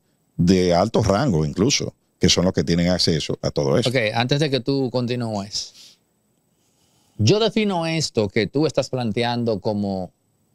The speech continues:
Speaker 2: otro nivel. Esto no se trata del militar que recibe dinero en la frontera para dejar pasar a un o quizás decenas de ilegales. No.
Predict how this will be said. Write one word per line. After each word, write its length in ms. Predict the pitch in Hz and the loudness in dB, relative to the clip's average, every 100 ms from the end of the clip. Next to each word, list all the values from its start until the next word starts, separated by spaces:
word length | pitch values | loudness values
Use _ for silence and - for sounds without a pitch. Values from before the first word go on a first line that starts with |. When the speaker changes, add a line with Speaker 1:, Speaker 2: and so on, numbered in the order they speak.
| _ | _
Speaker 2:
otro 320 | 120 123 110 101 | 2 2 2 0
nivel. 520 | 90 - - 60 - _ _ _ _ _ _ _ - | -2 -4 -10 -12 -18 _ _ _ _ _ _ _ 2
Esto 340 | 143 147 175 | 2 2 0
no 140 | 151 151 | 0 0
se 140 | 151 | 0
trata 600 | 143 147 151 139 104 107 _ _ _ _ - | 0 0 0 -2 -4 -4 _ _ _ _ -4
del 680 | 101 113 113 110 107 101 92 | 2 4 4 2 2 0 0
militar 1120 | 101 120 127 117 - 113 127 147 143 139 117 _ | 0 2 2 0 0 2 2 0 0 -2 -4 _
que 200 | 120 113 | -2 0
recibe 560 | 107 107 - 143 147 139 | 0 -2 0 0 2 0
dinero 600 | 127 117 131 143 147 131 | 0 0 0 0 0 0
en 120 | 120 | 0
la 120 | 117 | -2
frontera 600 | 110 113 104 123 131 139 | -2 -4 0 0 0 -2
para 300 | 123 113 107 | 0 0 2
dejar 500 | 104 - 127 147 147 | 0 0 0 0 0
pasar 600 | 127 113 135 127 135 143 _ _ _ _ _ _ | -2 -2 -2 0 -2 -4 _ _ _ _ _ _
a 160 | 113 120 | 2 4
un 600 | 147 165 165 156 156 170 _ _ - | 4 2 0 -2 -4 -8 _ _ -4
o 140 | 117 | -2
quizás 460 | 110 110 156 143 - | -2 0 0 0 -2
decenas 520 | 131 - 170 170 131 | -4 0 -2 0 0
de 80 | 123 | 2
ilegales. 760 | 113 98 50 - - - - _ _ _ _ | 2 0 -2 -4 -10 -18 -20 _ _ _ _
No. 280 | - 87 - | -2 -2 -2